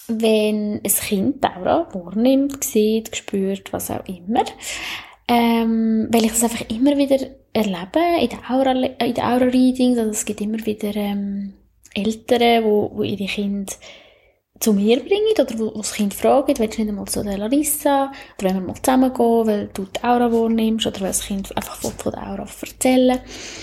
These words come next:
Und jetzt habe ich gedacht, ich nehme noch die Sprachnotiz auf. <laughs> Sprachnotiz, jetzt habe ich schon wieder Sprachnotiz gesagt. Die Podcast-Folge, Schrägstrich Sprachnotiz, zum einfach ein bisschen erzählen, was ich dann einmal so rate oder was man so kann machen.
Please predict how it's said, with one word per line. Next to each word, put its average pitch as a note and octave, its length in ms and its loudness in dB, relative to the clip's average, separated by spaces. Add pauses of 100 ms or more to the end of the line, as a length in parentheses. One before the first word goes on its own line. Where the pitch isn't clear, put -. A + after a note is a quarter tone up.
(440)
Und A3 800 2
jetzt A3+ 220 0
habe G#3 120 0
ich G#3 120 -4
gedacht, F#3 240 -6
ich - 100 -8
nehme G#3 140 0
noch F#3+ 140 -4
die F#3+ 80 -8
Sprachnotiz D4 760 -2
auf. G#4+ 300 2
<laughs> - 20 -2
Sprachnotiz, - 720 -4
jetzt G3+ 140 -6
habe G#3 140 4
ich G#3 80 0
schon G#3+ 120 2
wieder G#3 120 -2
Sprachnotiz A3 520 -2
gesagt. G#3 340 0 (760)
Die A#3 200 6 (120)
Podcast-Folge, C#4+ 760 0
Schrägstrich A#3 500 0
Sprachnotiz, C4+ 680 -2 (600)
zum A#3 640 2
einfach - 260 -8
ein D#4 60 -10
bisschen F4 420 2 (320)
erzählen, A#3+ 440 2
was A#3 140 -2
ich A3+ 160 -4
dann - 140 -2
einmal - 140 -6
so - 120 -2
rate B3 880 2
oder G3 360 -6
was F#3+ 140 -12
man G#3+ 80 -10
so G#3+ 140 -8
kann G#3 220 -10
machen. - 360 -18